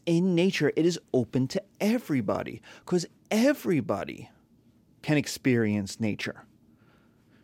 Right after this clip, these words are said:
You could find knowledge in anything. You could find enlightenment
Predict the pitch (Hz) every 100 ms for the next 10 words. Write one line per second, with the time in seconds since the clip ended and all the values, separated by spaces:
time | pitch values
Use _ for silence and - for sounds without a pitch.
0 | _ 151 208 190 - 196 190 165 165 165
1 | 170 160 - 190 214 247 269 247 - 98
2 | 58 50 - _ _ 151 190 165 175 180
3 | 175 151 135 147 160